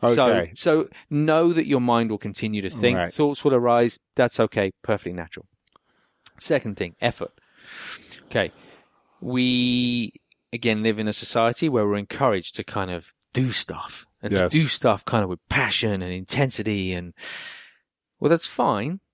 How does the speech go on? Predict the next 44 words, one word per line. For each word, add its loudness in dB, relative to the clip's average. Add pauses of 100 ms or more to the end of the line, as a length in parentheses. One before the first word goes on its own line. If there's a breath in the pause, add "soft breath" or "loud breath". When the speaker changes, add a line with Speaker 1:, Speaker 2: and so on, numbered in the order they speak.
(160)
Speaker 1:
and 0
it's -4
great 2
Speaker 2:
Mm-hmm. -4
Speaker 1:
and 2
it -4
gets 0
us 0
kind 2
of 0 (540)
to 2
a 4
lot 2
of -10
places 0
we -2
wanna -2
get 0
to -6
in -8
life, -10
but 0
Speaker 2:
Mm-hmm. -8
Speaker 1:
you -8
can't 0
force 0 (500)
relaxation -2
to -16
happen. -16 (100)
You -12
can't -2
force -2
a -12
quiet -4
mind -14
in -10
the -8
same -2
way -2
that -8
you -14
can't -10
force -4
sleep. -8